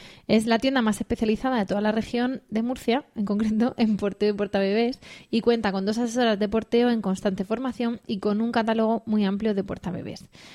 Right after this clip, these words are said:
Además, tiene una gran selección de productos relacionados con la maternidad y crianza con apego, siempre desde el punto de vista del respeto a los bebés y el cuidado a las mamás,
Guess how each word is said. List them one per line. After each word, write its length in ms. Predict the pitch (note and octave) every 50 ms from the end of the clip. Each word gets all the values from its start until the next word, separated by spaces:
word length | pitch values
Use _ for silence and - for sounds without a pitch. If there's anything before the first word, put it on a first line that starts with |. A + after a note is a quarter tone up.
| - - _
Además, 520 | - G#3+ G#3 G#3 G#3 G#3 A3 A#3 C4 C4 -
tiene 200 | - A#3+ A3+ A3
una 180 | A3 G#3+ G#3+
gran 160 | G#3 A3 A3 G3+
selección 320 | A3 G#3+ G3+ - C4 B3+
de 80 | A#3+ G3+
productos 360 | G3 F#3+ F#3 F#3 - A3 G3
relacionados 420 | G3+ G#3 - - A3 A#3+ B3 A#3+
con 100 | - G#3
la 80 | F#3 F3+
maternidad 460 | F3+ F#3 F#3 G3 G3 G#3 G#3+ A#3 B3
y 40 | G#3+
crianza 320 | G3 F3 F#3+ F#3+ - -
con 140 | G#3 A3 A#3
apego, 400 | C4 B3 C#4 C4+ B3+ C4 C#4 C#4 - - - - - _
siempre 360 | - - A#3 A3+ A3 G#3+ G#3+ G3 F#3+ F#3+
desde 240 | F#3 F#3 G#3 G3+ G#3 G3+
el 120 | G3+ G3+
punto 340 | - - G#3 G3+ G3+ G3+ G#3
de 100 | G#3 G#3
vista 220 | G#3 G#3 - G#3 F#3+
del 120 | F#3 F#3+
respeto 380 | - F#3+ F#3+ - - A3 G#3 A3
a 40 |
los 120 | A3 A3+ A3
bebés 360 | A#3 A3+ A3 A3+ A#3 - -
y 40 | A3
el 80 | F#3+
cuidado 220 | - G3+ F#3+ F#3 F#3
a 20 |
las 100 | F#3+ F#3+
mamás, 300 | G3+ G#3+ A3 A3+ A#3 A#3